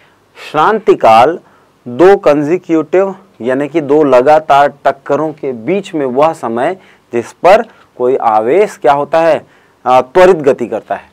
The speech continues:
ठीक है, अब विश्रांति काल के बाद में जो है अब हम अपवाह वेग और विद्युत धारा में संपर-, संबंध स्थापित करने का प्रयास करेंगे।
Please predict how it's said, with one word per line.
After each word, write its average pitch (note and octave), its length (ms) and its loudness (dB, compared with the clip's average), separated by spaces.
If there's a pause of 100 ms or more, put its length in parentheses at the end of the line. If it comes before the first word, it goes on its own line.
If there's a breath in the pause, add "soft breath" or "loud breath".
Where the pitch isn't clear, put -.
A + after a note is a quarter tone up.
ठीक E3 140 -2
है, C#3+ 80 -6 (400 soft breath)
अब G3+ 240 2 (280)
विश्रांति E3+ 560 2
काल G#3 180 4
के A3 120 0
बाद G3+ 220 2
में G#3 160 0
जो G3+ 80 4
है G3+ 100 2
अब F3+ 280 0
हम F3 200 2
अपवाह D#3+ 380 4
वेग F#3+ 240 0
और F#3+ 100 2
विद्युत D#3 340 0
धारा D#3 280 0
में E3 120 -6
संपर-, C#3+ 480 -8
संबंध D3+ 460 -4
स्थापित D3 380 -10
करने C3 240 -8
का C3 80 -10
प्रयास B2 280 -10
करेंगे। A2 340 -16